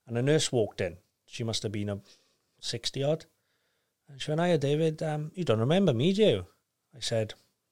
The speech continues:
"No." She goes, "My name's Pat. I looked after you when you was three," she said. I said, "How do you remember me?"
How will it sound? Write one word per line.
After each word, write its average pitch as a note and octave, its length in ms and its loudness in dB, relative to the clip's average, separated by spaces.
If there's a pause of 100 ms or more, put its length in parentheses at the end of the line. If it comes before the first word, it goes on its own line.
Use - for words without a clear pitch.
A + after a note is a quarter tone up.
(120)
"No." A2 560 -6 (580)
She - 100 -18
goes, C3+ 160 -2
"My D3+ 80 6
name's C3+ 200 2
Pat. - 480 0 (220)
I B2+ 80 -2
looked C3+ 220 4
after D3 280 4
you A2+ 220 0
when C3 100 2
you C3+ 80 2
was C3+ 140 2
three," C#3 260 -2
she G#2+ 160 -6
said. G#2 300 -8 (680)
I A#2+ 80 2
said, C3 160 4
"How C#3+ 200 10
do B2+ 120 4
you C3 140 6
remember A#2+ 360 6
me?" A2 320 2